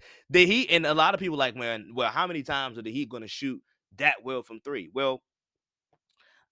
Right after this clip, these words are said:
out of the twenty games that the Heat have played in the postseason, six of those games, the Heat have shot forty-eight percent or better from three. So that's nearly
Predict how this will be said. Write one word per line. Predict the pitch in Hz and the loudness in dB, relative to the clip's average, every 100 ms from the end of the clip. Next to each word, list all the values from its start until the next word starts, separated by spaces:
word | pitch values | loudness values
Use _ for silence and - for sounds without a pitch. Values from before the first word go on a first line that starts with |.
| - | 6
out | 170 | 8
of | 185 | 6
the | 160 | 0
twenty | - - 247 320 | -6 -4 0 0
games | 277 254 202 131 104 95 - - _ - | 0 0 0 -4 -10 -18 -20 -20 _ -2
that | 143 143 | -2 -2
the | 135 | -4
Heat | 185 208 | -6 -6
have | 202 - | -10 -8
played | 175 175 160 139 - | -4 -2 -2 -6 -8
in | 139 | -8
the | 135 | -6
postseason, | 135 135 - 101 92 87 85 _ _ _ _ _ _ _ _ _ _ _ _ _ | -6 -6 -8 -12 -14 -18 -20 _ _ _ _ _ _ _ _ _ _ _ _ _
six | - - 339 - 285 | -8 0 2 2 0
of | |
those | 214 175 127 | 0 0 2
games, | 175 170 123 104 - | 2 2 -2 -10 -6
the | 139 | -6
Heat | 120 180 262 254 _ | -4 -4 -4 -4 _
have | - 143 131 | -4 -4 -4
shot | - 180 156 - _ - - | 0 2 2 -2 _ -8 0
forty-eight | 190 208 208 - 160 170 - | 0 0 -6 -4 -2 -2 -6
percent | 139 - 160 147 - | -14 -10 -8 -8 -6
or | 127 95 | -8 -6
better | 135 135 120 107 | 0 0 0 -6
from | - 110 - | -12 -12 -6
three. | 143 92 - _ _ _ _ | -6 -6 -10 _ _ _ _
So | - | 0
that's | 202 254 220 | 2 2 0
nearly | 311 311 247 | 0 0 -4